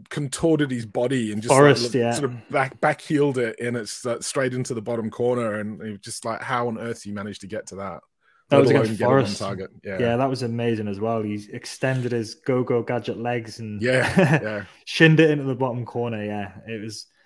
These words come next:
Speaker 2: when you've got high quality players who are full of confidence,
Speaker 1: Yeah.
Speaker 2: this, this kind of thing can happen, you know, and you, I suppose it doesn't matter what kind of goals you score, you know, but it, all it ma-,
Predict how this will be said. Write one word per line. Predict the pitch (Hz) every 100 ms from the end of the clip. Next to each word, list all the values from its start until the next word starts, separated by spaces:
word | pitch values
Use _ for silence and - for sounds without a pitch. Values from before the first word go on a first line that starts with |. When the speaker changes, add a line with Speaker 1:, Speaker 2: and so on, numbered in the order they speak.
| _ _ _ _ _ -
Speaker 2:
when | 156 185
you've | 180 180
got | 185
high | - 156 165
quality | 160 143 131 110
players | - 123 117 101 98 - _ _
who | 123
are | 117
full | - 220
of | -
confidence, | 120 117 113 101 98 - -
Speaker 1:
Yeah. | 85
Speaker 2:
this, | 113 113 - _ 92
this | 101 131 -
kind | - 120
of | -
thing | 113
can | 104
happen, | 98 104 - 87 _ _
you | 98
know, | 101 104 -
and | 104 107
you, | 98 110 110 _ _ _ _ _ -
I |
suppose | 104 175 143
it | 120
doesn't | 127 120
matter | 110 107
what | 113 -
kind | 120 107
of | 101
goals | 104 101
you | 98
score, | - - 95 87 _
you | 95
know, | 104 104 -
but | 101 - _ -
it, | - 113
all | 110 110
it |
ma-, | 104